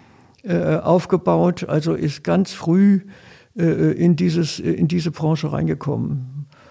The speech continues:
Und sein Vater hat ihn wirklich nach eigenen Vorstellungen geformt. Und da spielte wohl der eigene Wille auch gar nicht so sehr eine Rolle, ne? Vielleicht wäre der,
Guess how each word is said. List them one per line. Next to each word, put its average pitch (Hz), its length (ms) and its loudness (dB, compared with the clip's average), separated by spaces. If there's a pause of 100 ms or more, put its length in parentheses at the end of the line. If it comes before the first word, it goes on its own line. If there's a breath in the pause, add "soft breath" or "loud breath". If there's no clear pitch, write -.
(180 soft breath)
Und 160 180 0
sein 160 180 4
Vater 175 360 2
hat 170 180 2
ihn 175 180 2
wirklich 175 280 0
nach 156 180 2
eigenen 180 480 2
Vorstellungen 156 920 0
geformt. 135 760 -2 (160 soft breath)
Und 156 240 -2
da 156 100 0
spielte 170 380 0
wohl 151 100 2
der 143 160 2
eigene 147 340 2
Wille 170 240 2
auch - 160 -4
gar 139 160 2
nicht 156 180 2
so 151 120 -2
sehr 139 420 -2
eine 147 140 -2
Rolle, 147 480 -4
ne? 170 220 -2 (480)
Vielleicht 160 560 -2
wäre 175 180 4
der, 165 540 0